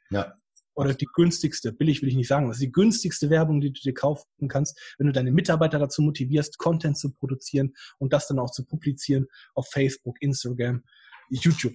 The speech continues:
Speaker 2: whatever, ne?
Speaker 1: Mhm.
Speaker 2: Geil. Einfach nur geil.
Speaker 1: Muss man natürlich eine Sache dazu sagen, wenn wir beiden jetzt so darüber reden, dann hört sich das so an, als ist das das, äh, das Schnellste der Welt. Das ist natürlich nun nicht so. Das ist ja
Speaker 2: Nein.
Speaker 1: kein, kein hundert Meter Sprint, das ist wirklich ein Marathon. Also ich habe Kunden, die
Speaker 2: Ja.
Speaker 1: sagen,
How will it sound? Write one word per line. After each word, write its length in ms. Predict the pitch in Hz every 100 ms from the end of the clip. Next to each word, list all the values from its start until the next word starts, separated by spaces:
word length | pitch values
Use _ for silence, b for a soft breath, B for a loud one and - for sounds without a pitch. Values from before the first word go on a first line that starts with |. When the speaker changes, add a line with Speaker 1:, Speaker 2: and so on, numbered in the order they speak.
| 85
Speaker 2:
whatever, 500 | 117 143 156 - - -
ne? 180 | 135 131 -
Speaker 1:
Mhm. 140 | 95
Speaker 2:
Geil. 200 | 113 101 - _ _ -
Einfach 260 | 170 156
nur 120 | 143
geil. 280 | 127 123 110 - -
Speaker 1:
Muss 160 | 165
man 140 | 214 180
natürlich 260 | 170 170
eine 200 | 156 185
Sache 220 | 170 170 165
dazu 280 | 139 170
sagen, 200 | 202 175
wenn 140 | 147 147
wir 120 | 151
beiden 220 | 139 156
jetzt 140 | 147 147
so 80 | 151
darüber 340 | 135 135 120
reden, 200 | 131 190
dann 160 | 165 135
hört 140 | 139
sich 120 | 147
das 160 | 143 135
so 60 |
an, 160 | 127 139
als 180 | 127 127
ist 200 | 135 -
das 260 | 143 -
das, 340 | - 127 - -
äh, 220 | 120 120 92 95 120 85
das 180 | 120 -
Schnellste 440 | 131 165 175 170
der 160 | 139 107
Welt. 240 | 123 175
Das 140 | 147 -
ist 180 | 160
natürlich 280 | 151 131 131
nun 140 | 139 117
nicht 160 | 151
so. 120 | - 170
Das 140 | 131
ist 120 | 151 -
ja 100 | 135
Speaker 2:
Nein. 120 | 127
Speaker 1:
kein, 80 | 135 _ _ _
kein 160 | - 131
hundert 240 | 139 135
Meter 220 | 131 143 165
Sprint, 280 | - 151
das 140 | 143 135
ist 160 | 110
wirklich 220 | 139 135 135
ein 60 |
Marathon. 460 | 120 120 120 113 101
Also 140 | 101
ich 100 | 117
habe 140 | 131 -
Kunden, 260 | 175 190
die 80 | 160
Speaker 2:
Ja. 100 | 135
Speaker 1:
sagen, 260 | 135 131